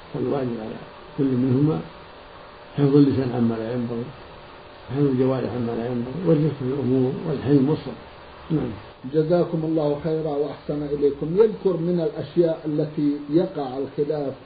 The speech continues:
Speaker 2: بسببها أنها امتنعت عن الحمل بعد أن أنجبت أربع أطفال، ثلاث بنات وولد،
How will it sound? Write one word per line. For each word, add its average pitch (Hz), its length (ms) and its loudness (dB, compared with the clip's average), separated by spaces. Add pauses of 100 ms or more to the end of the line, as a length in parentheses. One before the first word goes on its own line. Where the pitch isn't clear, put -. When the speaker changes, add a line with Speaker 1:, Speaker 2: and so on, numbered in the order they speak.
(180)
Speaker 2:
بسببها 131 680 -4 (600)
أنها 170 340 8
امتنعت 147 720 0
عن 160 140 4
الحمل 165 460 2 (400)
بعد 151 300 2
أن 139 200 0 (100)
أنجبت 151 440 4 (120)
أربع 170 280 2
أطفال، 113 580 -4 (100)
ثلاث 165 320 4 (140)
بنات 185 440 0 (140)
وولد، 120 420 4